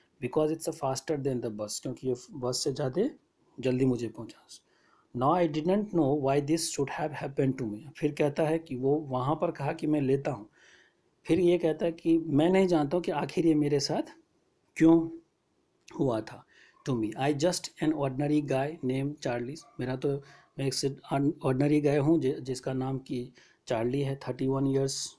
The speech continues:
जिस, जो मेरा एज है, थर्टी वन ईयर्स है ओल्ड। And I was wearing a tan, अ, टैन, हाँ, टैंग,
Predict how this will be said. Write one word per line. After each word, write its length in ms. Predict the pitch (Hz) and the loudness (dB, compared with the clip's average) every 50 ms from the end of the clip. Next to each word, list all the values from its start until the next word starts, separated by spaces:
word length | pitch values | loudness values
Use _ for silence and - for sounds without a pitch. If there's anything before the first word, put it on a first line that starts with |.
| _ _ - | _ _ -10
जिस, 200 | 117 120 - - | -10 -8 -8 -8
जो 180 | 139 120 127 | -2 -2 0
मेरा 200 | 127 123 127 127 | 0 0 0 -2
एज 260 | 135 135 131 139 143 135 | 0 2 2 2 2 2
है, 100 | 135 131 | 0 -2
थर्टी 260 | 131 127 113 117 123 | -2 -4 -4 -2 -2
वन 180 | 123 123 135 | 0 0 0
ईयर्स 300 | 135 131 131 131 - - | 0 2 0 -2 -2 -6
है 100 | 143 139 | -8 -6
ओल्ड। 220 | - 127 123 120 - - - - _ _ - - 175 | -4 -4 -6 -6 -8 -12 -20 -20 _ _ -14 -6 -4
And 160 | 160 147 139 | -2 0 4
I 60 | 151 151 | 4 4
was 200 | 160 175 185 160 | 4 4 4 2
wearing 460 | 127 117 127 139 147 151 156 160 170 | 0 0 2 2 4 4 4 4 4
a 120 | 170 170 170 - - - | 4 2 0 -4 -6 -4
tan, 260 | 143 139 143 160 214 254 - - _ _ _ _ _ _ _ _ _ _ _ _ _ _ _ _ _ _ _ _ _ _ _ _ 480 - - _ _ _ _ _ _ _ _ _ 311 - 175 | -4 -2 -2 -2 -4 -6 -10 -16 _ _ _ _ _ _ _ _ _ _ _ _ _ _ _ _ _ _ _ _ _ _ _ _ -20 -20 -20 _ _ _ _ _ _ _ _ _ -18 -10 -6
अ, 340 | 151 131 131 135 135 123 120 120 - - | -6 -6 -4 -4 -4 -4 -4 -6 -4 0
टैन, 300 | - 147 143 151 202 233 - - | 0 2 2 2 0 -2 -6 -8
हाँ, 340 | - 127 123 123 123 123 - | -4 -2 0 0 -2 -2 0
टैंग, 280 | 160 151 156 175 214 | 0 2 2 2 2